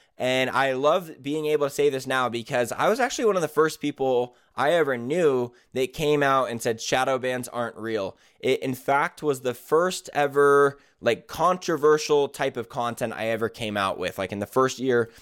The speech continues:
of adding, having the podcast. And there wasn't even that much backlash on it. Um, but there was in, like, some Facebook groups. I would go into Facebook groups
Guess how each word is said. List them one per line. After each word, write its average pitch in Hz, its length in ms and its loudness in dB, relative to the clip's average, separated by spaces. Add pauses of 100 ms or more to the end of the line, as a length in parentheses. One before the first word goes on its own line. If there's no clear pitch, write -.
(100)
of 107 120 -6
adding, 127 380 -2
having 127 300 -4
the 113 80 -10
podcast. 131 760 -2 (240)
And 131 260 -2
there 143 140 4
wasn't 208 220 2
even 175 160 -2
that 170 160 2
much 139 240 0
backlash 127 640 0
on 113 200 -2
it. 117 220 -6 (240)
Um, 117 600 2
but 127 160 -2
there 156 140 4
was 269 320 2
in, 214 160 0
like, 151 180 0
some 123 160 -6
Facebook 127 560 -2
groups. 95 280 -6
I 117 100 2
would 110 120 0
go 139 160 6
into 151 220 -2
Facebook 131 540 -4
groups 123 420 -2